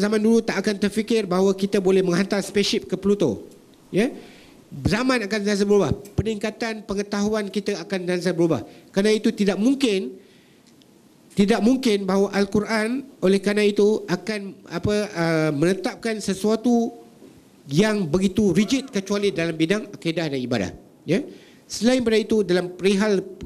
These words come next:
kehidupan manusia, apa yang dipentingkan adalah timeless ethics. Ethics itu yang saya katakan tadi yang paling penting, yang perlu ditekankan. Asad maintain that this is a true sunnah, custom of the Prophet, a constant improving and developing society, and it is reason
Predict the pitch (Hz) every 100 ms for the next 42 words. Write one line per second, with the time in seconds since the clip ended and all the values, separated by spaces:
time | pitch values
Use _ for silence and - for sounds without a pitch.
0 | - 147 170 226 262 220 208 208 208 202
1 | 196 - - - 190 220 208 175 165 -
2 | 160 180 170 139 147 147 - 180 185 175
3 | - - 160 - - - - - - -
4 | _ - 202 - 262 - - 160 160 147
5 | 131 143 147 151 151 147 135 147 139 117
6 | 135 117 113 101 - - - 151 143 151
7 | 180 151 147 143 135 117 101 82 - -
8 | - - _ _ _ _ _ _ _ _
9 | _ - - - - - 214 294 226 247
10 | 254 269 208 214 196 247 240 220 196 202
11 | 302 - 254 214 - - - - - _
12 | - _ 202 208 254 220 196 196 196 185
13 | - 151 - 220 214 214 185 170 202 208
14 | 175 165 180 175 170 - 165 165 156 156
15 | - 202 190 - 170 208 185 117